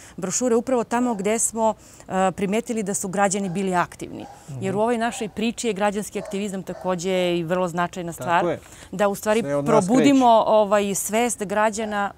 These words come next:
Speaker 1: i ne samo to, nego i njihovu odgovornost i, i aktivizam da se i sami pokrenu, makar tražeći odgovore na neka pitanja koja ih brinu. I da prosto shvatimo da covid postoji, da zagađenje vazduha postoji, da sve to utiče na zdravlje ljudi. Ako hoćemo da budemo zdraviji,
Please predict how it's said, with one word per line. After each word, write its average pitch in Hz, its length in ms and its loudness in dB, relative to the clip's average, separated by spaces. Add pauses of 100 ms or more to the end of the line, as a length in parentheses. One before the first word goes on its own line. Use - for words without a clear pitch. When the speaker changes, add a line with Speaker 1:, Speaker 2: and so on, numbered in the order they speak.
Speaker 1:
i 196 80 -8
ne 202 100 -8
samo 202 240 -4
to, 214 200 -2
nego 190 240 -4
i 190 80 -2
njihovu 190 440 -4
odgovornost 180 720 -2
i, 185 200 -4 (320)
i 202 140 2
aktivizam 202 720 -2
da 196 300 2
se 202 420 -4 (380)
i 214 80 -6
sami 247 300 0
pokrenu, 240 460 -2
makar 269 380 -2
tražeći 226 520 0
odgovore 202 480 0
na 196 100 -4
neka 196 220 -8
pitanja 180 500 -6 (360)
koja 190 240 4
ih 170 160 -2
brinu. 185 460 -2 (420)
I 202 140 -4
da 196 120 0
prosto 208 320 -2
shvatimo 208 540 0
da 190 240 4 (240)
covid 180 320 2
postoji, 170 580 -2
da 170 120 -8
zagađenje 165 540 -4
vazduha 151 360 -6
postoji, 165 480 -4
da 160 100 -6
sve 190 320 0
to 190 160 -4
utiče 180 380 -6
na 190 100 -6
zdravlje 175 340 -2
ljudi. 170 320 -4
Ako - 140 -10
hoćemo 190 420 -4
da 180 60 -4
budemo 175 360 -4
zdraviji, 160 540 -2